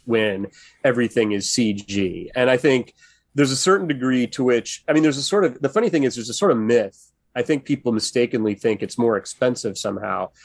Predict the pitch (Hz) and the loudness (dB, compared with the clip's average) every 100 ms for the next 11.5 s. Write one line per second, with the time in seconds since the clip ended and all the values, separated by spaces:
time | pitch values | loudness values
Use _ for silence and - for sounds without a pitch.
0 | _ - 127 123 110 - 123 117 120 - | _ -4 0 0 -2 -2 0 2 0 -6
1 | 107 107 139 165 180 165 151 123 110 - | -12 -2 0 2 0 2 2 2 0 -2
2 | 170 131 95 104 107 143 156 123 - 131 | -2 0 -2 -4 -2 0 0 -4 -4 0
3 | 127 117 107 - - _ _ - 123 113 | 2 2 0 -6 -20 _ _ 0 2 2
4 | 127 170 - 226 175 - 147 123 113 98 | 4 4 4 2 2 0 -2 0 0 -2
5 | - 143 135 107 110 123 120 117 110 107 | -4 -4 -2 0 2 2 2 0 -2 0
6 | 107 98 - 120 101 90 - 101 101 98 | -2 -2 -2 -2 -4 -6 -4 -4 -2 -4
7 | - - 120 107 - - 98 104 107 110 | -4 -4 -2 -2 -8 -14 -8 -4 -4 -2
8 | 117 143 120 101 - - - 160 - 117 | 0 2 2 0 -4 -6 -2 -2 -2 -8
9 | 107 - - - _ 185 175 135 120 - | -10 -12 -20 -20 _ 0 2 4 4 2
10 | - 127 - 101 - 107 104 101 101 117 | 0 0 0 -8 -6 -4 -2 -4 -2 0
11 | 101 101 98 - | 0 -4 -6 -8